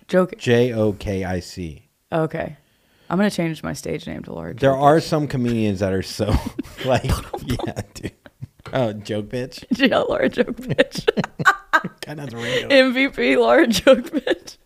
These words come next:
Speaker 2: I kinda like it.
Speaker 1: I tell
Speaker 2: Um,
Speaker 1: jokes, bitch. <laughs>
Speaker 2: I'm the only joke bitch on social media. Well, that's 'cause Jokic doesn't wanna be on it 'cause he's worth six hundred million dollars and he doesn't care about it, and he, 'cause he has a better moral,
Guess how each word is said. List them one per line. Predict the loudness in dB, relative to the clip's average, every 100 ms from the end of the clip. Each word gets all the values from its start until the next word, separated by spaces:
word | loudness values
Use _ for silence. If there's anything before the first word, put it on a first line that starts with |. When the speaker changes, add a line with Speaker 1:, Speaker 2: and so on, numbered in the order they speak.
| _ -20 -20 _
Speaker 2:
I | -18 -18
kinda | -18 -16
like | -16 -14 -16
it. | -18 -20 _ -20 _ _ -14 -4 0 0 -4 -8 0
Speaker 1:
I | 4
tell | 6 6
Speaker 2:
Um, |
Speaker 1:
jokes, | 8 8 8 4
bitch. | 6 8 8 6
<laughs> | 6 6 6 2 -2 -2 -4 -8 -20 -20 -20 -8
Speaker 2:
I'm | -4
the | 0
only | 0
joke | 2 4 4 4
bitch | 2 4
on | 2 2
social | 2 2 4
media. | 4 4 2
Well, | 2 2
that's | 2 -2
'cause | -2 -4
Jokic | -2 -6 -6 -12 -16 -20 _ _ _ -12
doesn't | -10 -8
wanna | -10
be | -10
on | -10 -10
it |
'cause | -10 -10
he's | -10
worth | -8 -10
six | -10 -14 -8
hundred | -6 -6
million | -4 -4
dollars | -4 -6 -8 -12 -14 -16 -14
and | -8 -6 -6
he | -8 -10
doesn't | -10 -10
care | -8 -8
about | -6 -6 -6
it, | -8
and | -6
he, | -6
'cause | -6 -6
he | -6
has | -6
a | -10 -12 _ _ _
better | -12 -8 -6
moral, | -6 -4 -6 -8